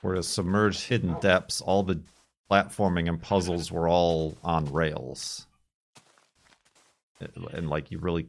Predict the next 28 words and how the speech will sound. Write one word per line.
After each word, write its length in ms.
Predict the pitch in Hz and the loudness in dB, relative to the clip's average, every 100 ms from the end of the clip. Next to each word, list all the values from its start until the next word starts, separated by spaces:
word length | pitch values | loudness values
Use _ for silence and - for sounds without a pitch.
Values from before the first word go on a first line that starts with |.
| - | -10
y-, 200 | 101 98 | -10 -8
it's 220 | - 101 - | -4 -2 0
like 160 | 87 - | 0 -2
you 180 | 90 101 | 0 0
can't 460 | 101 120 104 98 | 0 2 2 0
jump 380 | 90 98 80 80 - - | -2 0 0 -4 -12 -6
unless 360 | 87 80 80 | -2 -2 -2
you're 200 | 90 76 - - _ _ - - _ _ - - | -4 -6 -8 -18 _ _ -20 -20 _ _ -12 -4
at 120 | 90 | -2
an 100 | 80 | -2
area 320 | 71 76 76 | -4 -4 -4
where 160 | 69 73 | -4 -6
you 140 | 73 | -8
can, 180 | 80 82 - - | -8 -10 -8 -8
are 80 | 82 | -6
supposed 420 | - - 87 - | -6 -6 -6 -6
to 60 | - | -10
jump. 280 | 95 80 - | -10 -10 -12
Like, 220 | - 82 - - | -10 -10 -8 -8
it 120 | 90 | -6
was 120 | 95 | -2
a 20 | |
little 140 | 123 131 | 0 0
bit 160 | 110 | 0
restrictive 540 | 90 85 - 85 85 - | -2 -4 -4 -4 -4 -8
in 80 | 71 | -8
that 180 | 78 - | -8 -8
way. 180 | 50 | -10